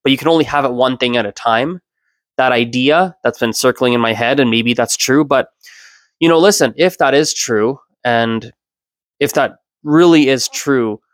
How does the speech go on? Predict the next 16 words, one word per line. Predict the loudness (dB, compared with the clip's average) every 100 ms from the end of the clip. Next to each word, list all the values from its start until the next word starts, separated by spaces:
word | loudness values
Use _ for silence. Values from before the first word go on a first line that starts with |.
| _ _ _ -2
um, | -2
that's | -2 -2 -2
something | 0 0
to | 0
think | -2 -2
about | -2 -2
for | 0
your | 2
languages | 2 0 -2 -4 -6
too. | 0 2
If | 2 -4
you | -2
really | 2 4 4
want | 4 0 -4
to | -4 -4 -4 -6
reach | -4 -4 -4 -6 -6